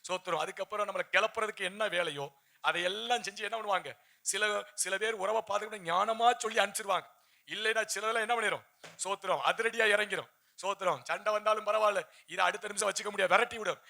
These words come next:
அப்ப எங்க தான் அது போகும்? தாய் தகப்பனிடத்துல தான் போய் இருக்க முடியும். அல்லேலூயா. அதனால கர்த்தருடைய பிள்ளைகள் புரிந்து கொள்ளும்.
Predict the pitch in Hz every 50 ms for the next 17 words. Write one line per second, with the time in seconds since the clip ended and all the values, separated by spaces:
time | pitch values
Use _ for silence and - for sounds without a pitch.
0 | - - 180 - 220 190 196 226 262 262 277 269 262 262 220 254 254 233 208 180
1 | - - _ _ _ _ _ _ _ _ _ _ _ _ _ _ _ _ _ -
2 | 139 151 170 180 185 180 165 175 175 - 170 165 165 - 165 170 170 170 170 156
3 | 165 160 160 151 151 143 - - 139 135 123 120 - _ _ _ - - 147 165
4 | 175 175 175 180 185 190 190 190 170 - - - _ _ _ - _ _ - -
5 | - - - 214 - 214 208 - 214 214 214 - 202 196 190 190 185 - 180 180
6 | 196 185 185 160 160 147 120 _